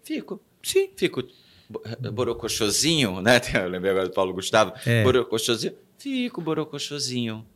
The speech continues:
Speaker 1: Mas eu não preciso levar isso pra você.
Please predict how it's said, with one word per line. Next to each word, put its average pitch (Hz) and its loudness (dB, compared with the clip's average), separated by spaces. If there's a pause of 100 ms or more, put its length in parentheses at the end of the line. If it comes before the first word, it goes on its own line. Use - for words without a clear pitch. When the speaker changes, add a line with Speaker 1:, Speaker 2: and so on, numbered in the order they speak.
(380)
Speaker 1:
Mas 240 -8
eu 208 -12
não 214 -12
preciso 175 -14
levar 127 -10
isso - -4
pra 101 -16
você. 92 -8